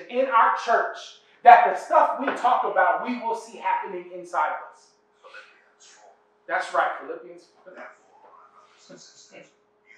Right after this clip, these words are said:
Austin's just trying to flex. He want y'all all to know he reads his Bible.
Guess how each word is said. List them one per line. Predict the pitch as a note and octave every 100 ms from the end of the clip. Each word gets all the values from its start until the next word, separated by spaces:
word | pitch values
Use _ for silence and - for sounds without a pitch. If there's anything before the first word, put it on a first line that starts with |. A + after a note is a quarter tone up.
| _ _ _ _ _ _ _ _ _ - - - -
Austin's | - F3+ F3
just | D#3+
trying | - D#3 -
to |
flex. | D#3+ D#3
He | F3+
want | E3 D#3+ D#3+
y'all | D3+ D#3
all | D#3 D#3
to |
know | D3 D#3
he | C#3
reads | C#3+ C#3
his | C3
Bible. | A#2 A#2 -